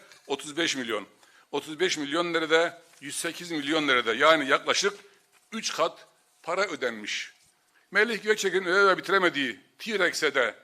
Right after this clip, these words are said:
ederinden fazla, neredeyse üç kat fazla para ödenmiş.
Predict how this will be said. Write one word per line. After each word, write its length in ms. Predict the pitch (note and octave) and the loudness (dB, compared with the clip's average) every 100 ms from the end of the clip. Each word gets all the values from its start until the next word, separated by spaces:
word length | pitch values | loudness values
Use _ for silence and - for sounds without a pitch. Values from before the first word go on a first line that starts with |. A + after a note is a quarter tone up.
| _ _ _ _ | _ _ _ _
ederinden 560 | E3 D#3+ E3+ E3 F#3 F3 | -6 0 0 2 -2 -2
fazla, 320 | C#3+ C3 C#3+ | -4 -2 -2
neredeyse 420 | D#3+ D#3+ C3 D#3 | -2 -2 -2 -4
üç 240 | F3+ E3+ - | -6 -6 -8
kat 160 | - | -6
fazla 260 | C#3+ C#3 D3 | -6 -4 -2
para 140 | C3 | -2
ödenmiş. 460 | B2+ A2 G2 - | -2 -4 -6 -12